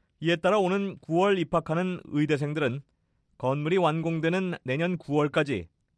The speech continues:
평양과기대 교실에서 영어 수업을 듣고 북한 당국이 신설의대에 제공한 김만유 병원과 평양구강종합병원에서 임상실습을 하게 됩니다.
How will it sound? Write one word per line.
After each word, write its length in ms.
평양과기대 680
교실에서 760
영어 280
수업을 500
듣고 400
북한 320
당국이 520
신설의대에 760
제공한 560
김만유 460
병원과 500
평양구강종합병원에서 1500
임상실습을 840
하게 140
됩니다. 460